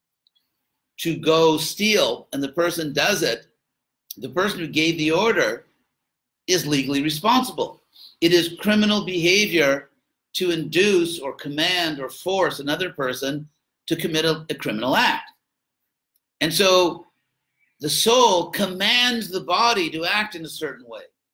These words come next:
And therefore, even from the point of view of ordinary, uh, jurisprudence, the person who gave the command is responsible. And therefore, remembering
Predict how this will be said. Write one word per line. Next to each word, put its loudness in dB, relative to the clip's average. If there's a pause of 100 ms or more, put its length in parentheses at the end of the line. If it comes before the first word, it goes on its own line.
(1300)
And -8
therefore, 2
even 0
from -4
the -6
point -4
of -4
view 0
of -8
ordinary, -4
uh, -4
jurisprudence, -2 (1000)
the 0
person 2
who -2
gave 2
the -4
command 0
is -14
responsible. -8 (1500)
And -4
therefore, 2
remembering -2